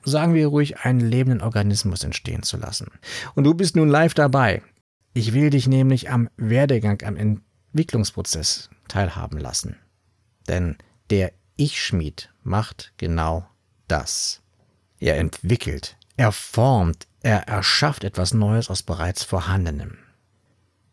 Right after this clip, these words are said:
Das offene Geheimnis hat auch bereits vom Mit dir arbeiten gesprochen. Der Ich-Schmied setzt diese Arbeit fort. Er wird eine eigenständige Brand, eine eigenständige Marke, die nicht im Schatten eines Kinofilms steht und darum bemüht sein muss, aus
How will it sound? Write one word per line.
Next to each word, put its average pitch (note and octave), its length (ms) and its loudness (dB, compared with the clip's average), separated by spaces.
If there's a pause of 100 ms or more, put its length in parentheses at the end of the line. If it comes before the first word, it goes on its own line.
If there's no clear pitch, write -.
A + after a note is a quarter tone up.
(320)
Das A#2+ 180 0
offene D#3+ 220 2
Geheimnis C3+ 360 2
hat - 220 -2
auch F3 260 2
bereits F#2+ 540 -2
vom F#2 400 2
Mit A2+ 180 0
dir G#2+ 140 0
arbeiten G2+ 420 0
gesprochen. D2+ 540 -8 (280)
Der A2+ 200 0
Ich-Schmied B2+ 720 0
setzt - 280 -2
diese C#3 200 2
Arbeit C3 320 0
fort. - 480 0 (400)
Er A#2+ 140 2
wird D#3 120 4
eine D3+ 180 4
eigenständige D3+ 520 4
Brand, C3+ 540 4
eine B2 160 0
eigenständige C3+ 560 -2
Marke, C#3+ 520 4
die A#2 140 2
nicht C#3+ 220 2
im A#2+ 100 2
Schatten C3 340 0
eines G#2+ 320 2
Kinofilms G#2 540 0
steht - 380 -6 (400)
und F2 340 -2
darum A2+ 160 4
bemüht C#3 480 6
sein A#2+ 300 4
muss, G2+ 280 2
aus D#2+ 220 -8